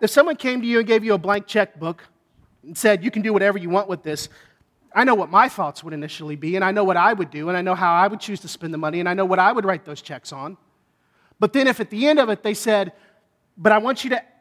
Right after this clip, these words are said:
ask the question, 'What would I do?'" then, then, then I'd have to step back and say, "Okay, would this person do the same things I would do?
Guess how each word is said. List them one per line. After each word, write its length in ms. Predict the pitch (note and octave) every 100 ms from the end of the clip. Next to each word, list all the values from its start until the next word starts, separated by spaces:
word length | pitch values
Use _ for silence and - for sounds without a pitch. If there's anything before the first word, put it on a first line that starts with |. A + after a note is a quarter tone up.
| _
ask 240 | A3 B3+ -
the 100 | B3
question, 720 | B3 B3 - A#3 A3 G#3+ F#3+
'What 180 | A3 G#3+
would 100 | G#3
I 180 | A3 A3
do?'" 240 | E3 D#3
then, 360 | E3 G3+ G#3 F#3
then, 200 | F#3+ F#3
then 140 | G3+
I'd 100 | G#3
have 160 | G#3 G3+
to 60 | F#3+
step 280 | - G#3
back 220 | G3 F#3+ F#3
and 80 |
say, 140 | - E3+
"Okay, 260 | F#3 F#3+ D#3+
would 180 | D#3
this 160 | D3+ F3+
person 320 | - G#3 G3
do 140 | F#3 E3+
the 80 |
same 220 | - F3 E3
things 240 | D#3+ C#3+
I 140 | F3
would 160 | G#3 E3+
do? 220 | D3+ D3+